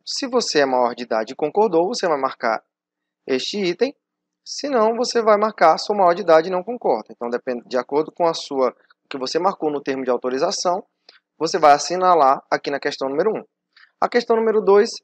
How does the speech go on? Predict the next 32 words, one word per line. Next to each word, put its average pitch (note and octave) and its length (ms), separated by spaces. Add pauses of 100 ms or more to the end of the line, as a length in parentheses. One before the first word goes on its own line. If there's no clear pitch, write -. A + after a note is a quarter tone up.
é G3+ 80
o G#3+ 40
upload G3+ 400
da G3+ 100
declaração F#3+ 580
assinada. E3+ 640 (580)
Então, D3 160
você D3 140
vai C#3 100
clicar C3+ 300
em B2 60
escolher B2 320
o B2+ 80
arquivo, A3 440 (1500)
escolher G3+ 280
o E3+ 80
arquivo E3 280
que - 80
seja C#3 220
referente C3+ 480
ao B2 80
termo F#3 400 (400)
que C3+ 80
você B2+ 220
fez B2 260
o B2+ 40
upload, F#3 520 (1080)
e A3 80
aí A3 160
você F#3+ 240
vai F3+ 100
submetê-lo. F3 720